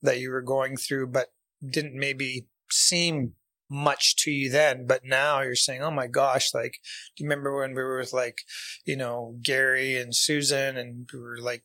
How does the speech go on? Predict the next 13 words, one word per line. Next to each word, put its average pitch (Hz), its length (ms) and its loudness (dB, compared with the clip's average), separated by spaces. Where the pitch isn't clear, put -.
we 139 140 -10
were 139 100 -6
just, 180 460 0
we 151 100 0
were 131 440 -2
on 156 260 4
that, 143 240 2
you 156 120 -2
know, 131 440 -2
tin 180 260 4
or 151 240 10
aluminum 151 640 6
boat 143 340 6